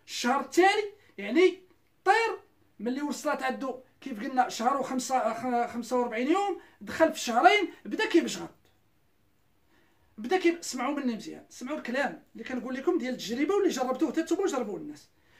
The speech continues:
شهرين بدا كيبشغل، كتصنت للطير، الطير غادي بحال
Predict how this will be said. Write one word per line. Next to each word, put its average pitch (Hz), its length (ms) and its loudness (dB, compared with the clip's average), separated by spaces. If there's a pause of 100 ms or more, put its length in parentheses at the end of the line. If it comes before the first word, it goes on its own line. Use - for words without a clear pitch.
(120)
شهرين 359 440 4
بدا 311 140 2
كيبشغل، 233 400 -2
كتصنت 285 680 2
للطير، 220 420 -2 (920)
الطير 427 480 2 (360)
غادي 277 500 6 (1000)
بحال 339 320 4